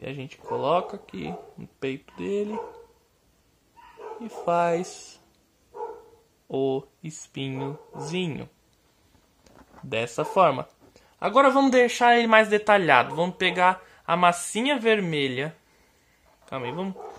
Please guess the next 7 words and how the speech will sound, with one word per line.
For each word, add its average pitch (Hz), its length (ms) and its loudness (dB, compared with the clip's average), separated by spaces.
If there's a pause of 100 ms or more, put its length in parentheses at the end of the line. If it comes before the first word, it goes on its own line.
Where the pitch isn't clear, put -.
(260)
vou - 140 -8 (140)
encostar 143 720 -4
ele 139 120 -4
em - 20 -6
algum 139 260 -8
lugar 135 280 -4
aqui. 170 360 -10